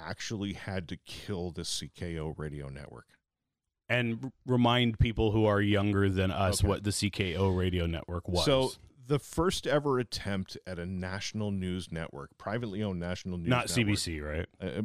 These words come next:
Speaker 1: yeah,
Speaker 2: Yeah.
Speaker 1: C B C is publicly funded.
Speaker 2: Yeah.
Speaker 1: But the first attempt at this was called the C K O Radio Network. And it was a bunch of radio stations across the country that were doing news, and it was on F M, which was really, like, you know, way
Speaker 2: Individually owned or one ownership
Speaker 1: No, it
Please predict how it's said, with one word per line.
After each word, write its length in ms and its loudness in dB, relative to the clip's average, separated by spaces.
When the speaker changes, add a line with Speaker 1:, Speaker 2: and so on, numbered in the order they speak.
Speaker 1:
yeah, 180 -4
Speaker 2:
Yeah. 100 -2
Speaker 1:
C 80 -2
B 80 -6
C 140 -6
is 80 -10
publicly 460 -10
funded. 320 -14
Speaker 2:
Yeah. 120 -4
Speaker 1:
But 100 -4
the 60 2
first 300 2
attempt 280 0
at 40 -14
this 160 -2
was 100 -12
called 240 -2
the 80 -6
C 240 2
K 300 -2
O 80 -2
Radio 400 -6
Network. 460 -16
And 440 -2
it 140 -4
was 100 -4
a 60 -6
bunch 200 0
of 60 -6
radio 240 0
stations 380 -6
across 280 -6
the 40 -16
country 320 -8
that 160 -8
were 80 -12
doing 260 -2
news, 300 -6
and 60 -2
it 40 -4
was 100 -4
on 160 -2
F 220 -6
M, 320 -12
which 220 -12
was 160 -12
really, 540 -4
like, 260 -12
you 60 -8
know, 180 -8
way 600 0
Speaker 2:
Individually 640 6
owned 320 6
or 160 6
one 240 4
ownership 460 4
Speaker 1:
No, 20 -20
it 40 -18